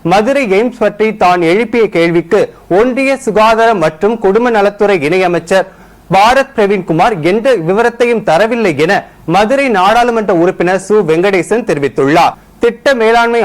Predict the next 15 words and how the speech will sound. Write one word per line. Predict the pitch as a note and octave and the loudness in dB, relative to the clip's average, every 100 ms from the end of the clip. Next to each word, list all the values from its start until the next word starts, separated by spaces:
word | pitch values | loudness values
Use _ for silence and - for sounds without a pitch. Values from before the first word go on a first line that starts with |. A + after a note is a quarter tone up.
| D3+ | 2
ஆலோசகர் | F#3+ A3+ A#3 G#3+ D3+ | 2 0 0 -2 0
நியமிக்கப்பட்டு | F3+ G3+ F3 D#3 C#3 G3 - - - | -2 -2 -2 -4 -2 -2 -2 -12 -4
திட்டத்திற்கான | A#3 A#3 C#4 C#4 A#3+ A3+ A3+ A3 | -2 0 -2 -2 -2 0 0 0
பெரு | G3 A3 A#3 | 0 0 2
வரைபடம் | E3 F#3+ F#3+ G3 A#3 G#3+ | 2 2 0 -2 0 0
தயாரிக்கப்பட்டுள்ளது | E3+ F3+ E3+ D#3 D3 C#3+ D#3 F3+ D3 | 2 2 -2 -6 -4 0 0 0 -2
என்று | C#3 C3+ A3 A#3+ - F3+ | -2 0 -2 -2 -6 0
ஒன்றிய | G#3+ B3+ C#4 B3+ | 0 0 0 0
அமைச்சர் | G3+ G3 A3 G#3 | 0 -2 -2 -2
குறிப்பிட்டுள்ளதாக | G#3+ F#3+ A3+ A3+ A3 G#3+ G#3+ G#3+ | -2 0 -2 -2 0 2 0 -2
தெரிவித்த | F#3 E3+ F3+ - C3+ | -2 -2 -2 0 0
அவர், | E3 A3 - - E3 | 0 -2 -8 -8 -2
இரண்டாயிரத்தி | G#3+ B3+ C4+ C4 C4 B3 | 0 0 0 -2 -4 -2
பதினாறில் | F3+ F3 G#3+ G#3 F#3+ D3+ | -2 0 0 0 0 0
இருந்து | F3 G3 | 0 0